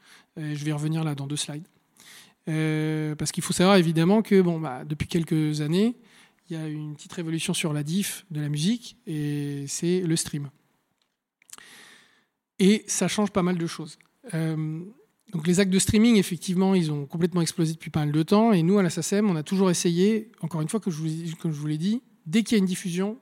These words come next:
de vos musiques, il y a de la rémunération, n'importe où. Ça veut donc dire aussi en ligne, sur YouTube, sur TikTok, sur Snap, sur Facebook.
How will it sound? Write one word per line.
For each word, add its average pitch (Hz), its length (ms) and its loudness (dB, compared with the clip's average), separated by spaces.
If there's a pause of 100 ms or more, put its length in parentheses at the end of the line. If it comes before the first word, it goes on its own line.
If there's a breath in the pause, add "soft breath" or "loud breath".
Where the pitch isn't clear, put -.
(320)
de 170 160 2
vos 185 140 4
musiques, 175 460 -2 (140)
il 170 60 -6
y 185 40 2
a 180 60 2
de 185 40 2
la 175 80 4
rémunération, 160 560 -2
n'importe 170 400 -2
où. 156 80 -8 (240)
Ça - 180 -8
veut 151 120 -6
donc 147 160 -8
dire 147 160 -6
aussi 240 300 0 (560)
en 214 100 2
ligne, 196 260 4 (440 soft breath)
sur 147 220 -12
YouTube, 202 300 -6
sur 156 120 -12
TikTok, 202 380 -4
sur - 160 -10
Snap, 196 260 -2
sur - 140 -16
Facebook. 170 360 -8